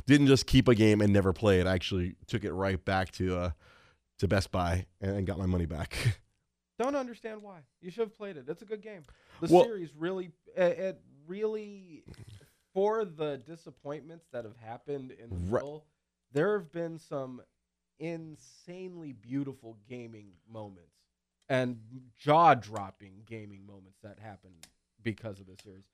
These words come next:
Speaker 2: And I get the feeling that we're gonna start seeing a lot more.
Speaker 1: Okay, looks like we're finally on the air on Twitch. It looks like the internet issues have been resolved, at least as far as my P S four goes.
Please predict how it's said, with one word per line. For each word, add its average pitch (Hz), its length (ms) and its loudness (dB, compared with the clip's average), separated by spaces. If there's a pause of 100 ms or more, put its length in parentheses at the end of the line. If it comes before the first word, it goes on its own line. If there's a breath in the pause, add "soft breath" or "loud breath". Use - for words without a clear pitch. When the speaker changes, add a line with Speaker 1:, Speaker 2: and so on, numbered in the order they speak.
(240)
Speaker 2:
And 127 80 -4
I 139 60 4
get 147 140 -2
the 139 60 -14
feeling 143 280 0
that 120 100 -6
we're 117 80 -10
gonna 117 140 -14
start 113 280 -14
seeing 110 220 -16
a 104 40 -20
lot 101 280 -20
more. 92 120 -20 (1400)
Speaker 1:
Okay, - 260 -14
looks 92 220 -8
like 127 220 -4
we're 127 160 0
finally 190 360 6
on 175 160 2
the 170 80 2
air 170 300 2
on 110 280 0
Twitch. 285 400 -8
It 117 80 -4
looks 120 160 -2
like 117 100 -2
the 107 140 -2
internet 123 340 0
issues 113 280 -4
have 104 100 -2
been 98 80 -2
resolved, 101 560 0
at 95 100 -6
least 101 180 -8
as 92 120 -8
far 98 180 -6
as 92 100 -6
my 87 120 -6
P 110 180 -6
S 92 140 -6
four - 360 -4
goes. 85 420 -8